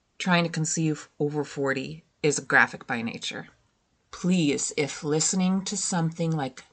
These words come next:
someone talk about miscarriage or horrendous things, actually, horrendous things, and we are all triggered by those things, I think. But we will be talking about those things. Um, I just think it's best that you always expect something triggering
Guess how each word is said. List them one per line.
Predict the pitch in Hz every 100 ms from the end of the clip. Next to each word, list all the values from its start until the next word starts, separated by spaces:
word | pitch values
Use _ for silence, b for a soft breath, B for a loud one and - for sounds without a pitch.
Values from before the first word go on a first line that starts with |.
| _
someone | - - 147 151 175
talk | 170 143
about | 151 135
miscarriage | 147 143 147 - 131 127 131 131 - B B B
or | - 139 135 131 139 - -
horrendous | 240 269 302 285 -
things, | 180 143
actually, | - - - 135 139 170 - - -
horrendous | 202 208 196
things, | - 156 151
and | 165
we | 190
are | 202 -
all | 156 180 160 117
triggered | 113 - 120 120 143
by | 120 -
those | 151 151
things, | 147 139 143
I | 95
think. | - - - - B -
But | 180
we | 180 208
will | 202
be | 190
talking | 180 165 156 147
about | 131 117 92
those | - 120 -
things. | - 120 113 139 - -
Um, | 139 131 135 147 _ _ _ _
I | 170
just | 170 190
think | 202 185
it's | 170
best | - 160 165 -
that | 151 -
you | 156 151
always | 135 135 147 156 160
expect | 160 - 147 147 - - - _ _ _ _ _
something | - 180 151 147 143 143
triggering | - 151 165 165 175 190